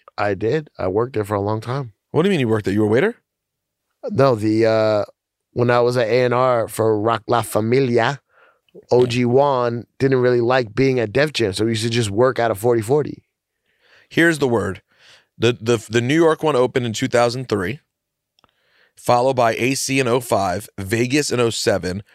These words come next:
Speaker 2: Barclays Center in twenty twelve,
Speaker 1: I don't remember Vegas.
Speaker 2: and the Atlanta airport in twenty fourteen. A C and Vegas have closed.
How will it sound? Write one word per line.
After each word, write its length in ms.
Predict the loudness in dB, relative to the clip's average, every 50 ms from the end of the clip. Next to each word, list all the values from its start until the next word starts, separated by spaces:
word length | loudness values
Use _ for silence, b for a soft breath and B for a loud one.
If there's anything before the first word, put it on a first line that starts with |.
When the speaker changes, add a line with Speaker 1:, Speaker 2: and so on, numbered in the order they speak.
| b b b 0
Speaker 2:
Barclays 420 | 0 2 0 0 -2 -4 -4 -2
Center 240 | 0 0 0 0 0
in 80 | -4 -4
twenty 260 | -2 -2 -2 -2 -2
twelve, 300 | -6 -4 -2 -2 0 0
Speaker 1:
I 100 | -2 -4
don't 40 | -4
remember 280 | -4 -6 -4 -6 -6
Vegas. 340 | -6 -6 -8 -8 -10 -8 -2 -2
Speaker 2:
and 120 | -2 0 0
the 80 | -2
Atlanta 520 | -2 -2 0 0 2 2 2 0 0 0 0
airport 440 | 0 0 0 0 0 -2 0 0 -2
in 60 | -6
twenty 300 | -4 -2 -2 0 0 -2
fourteen. 760 | -2 0 0 0 0 -2 -4 -4 -2 -2 -2 -4 -6 -10 -14 _ b b b b b b b b b b b -2 0
A 180 | 2 2 2
C 440 | 0 -2 -4 -2 0 0 2 2 2
and 160 | 0 0 -2
Vegas 460 | 0 0 2 2 2 2 0 -2 -2 -2
have 240 | 0 0 -2 -2
closed. 600 | -2 0 2 2 2 0 -2 -6 -10 -14 -14 -16